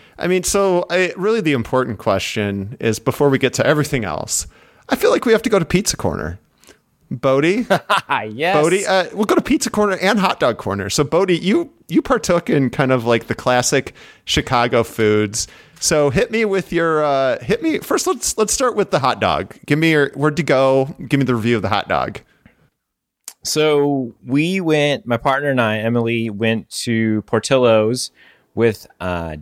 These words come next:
Speaker 2: Dan Brock, uh, post, post media pit session. And, uh, I just, we had pizza earlier in the week and we wanted to try hot dog. And so I got the, I don't know, the, the staple, the, the,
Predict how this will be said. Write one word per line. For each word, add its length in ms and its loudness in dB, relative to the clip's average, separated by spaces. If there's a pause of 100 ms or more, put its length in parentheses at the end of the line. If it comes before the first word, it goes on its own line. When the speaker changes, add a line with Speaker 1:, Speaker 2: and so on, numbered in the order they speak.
Speaker 2:
Dan 420 2
Brock, 540 -2 (240)
uh, 140 -6
post, 460 -4
post 240 -2
media 280 2
pit 260 -4
session. 540 -2 (720)
And, 580 0
uh, 300 -2
I 80 -2
just, 220 -6
we 100 -2
had 220 -2
pizza 320 -2
earlier 300 2
in 60 2
the 80 -4
week 240 -4
and 120 -4
we 60 2
wanted 240 0
to 60 -4
try 560 0
hot 220 -6
dog. 400 -2
And 400 -4
so 180 0
I 80 2
got 300 0
the, 480 0 (920)
I 100 -4
don't 100 -2
know, 240 -6 (160)
the, 160 -4 (340)
the 240 -2
staple, 600 0
the, 300 2 (340)
the, 180 -2